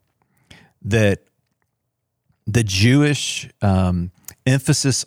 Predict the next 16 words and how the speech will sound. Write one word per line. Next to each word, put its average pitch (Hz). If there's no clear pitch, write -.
on 107
the, 92
on 101
the 92
Mosaic 95
law 104
and 90
circumcision 87
is 95
not 101
needed 95
for -
salvation, 73
right? 90
That -
that's, 110